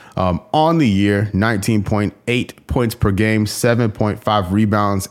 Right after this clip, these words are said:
eight assists. Those numbers are stupid. <laughs> Like, twenty-seven and eight is stupid good. Like, I, and I say that with love. Like, that, those numbers are insane.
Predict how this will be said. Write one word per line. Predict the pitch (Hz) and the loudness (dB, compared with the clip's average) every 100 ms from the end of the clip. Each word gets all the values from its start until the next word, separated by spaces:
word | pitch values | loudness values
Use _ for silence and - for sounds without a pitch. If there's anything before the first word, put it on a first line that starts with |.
| - | -4
eight | 135 139 - | -2 -2 -4
assists. | 120 - - 117 - - - - - - | -4 -4 -4 -4 -4 -10 -16 -20 -20 -12
Those | - 104 127 190 131 | -4 0 2 2 2
numbers | 117 117 113 110 - - | 2 2 2 0 -2 -6
are | 92 101 98 101 - _ | 0 2 2 -2 -8 _
stupid. | - - - - - - - _ - 190 208 - 78 - - _ _ | -14 -12 -10 -8 -8 -10 -12 _ 2 4 4 0 -4 -4 -18 _ _
<laughs> | 123 110 - | -4 -2 2
Like, | 180 117 - - - - | 2 2 -6 -16 -16 -6
twenty-seven | - 160 175 170 156 151 147 | 2 4 4 2 2 4 4
and | 107 | 6
eight | 104 110 110 | 4 2 -2
is | 120 104 85 - - _ - | 0 0 -2 -12 -20 _ -18
stupid | - - - - - - _ _ _ _ - 254 262 - 110 80 87 | -12 -10 -8 -10 -10 -14 _ _ _ _ 0 4 4 4 0 0 -2
good. | 95 78 - - | -2 -2 -6 -4
Like, | 110 113 | -2 0
I, | 131 120 | 0 0
and | 139 147 | 0 2
I | |
say | 135 165 | 2 2
that | 143 | 2
with | 107 | 4
love. | 107 98 90 | 4 2 2
Like, | 107 101 | 0 2
that, | 131 117 | 2 4
those | 135 117 | 4 4
numbers | 131 131 | 4 4
are | 110 | 2
insane. | 110 92 117 104 78 | 2 0 0 0 -2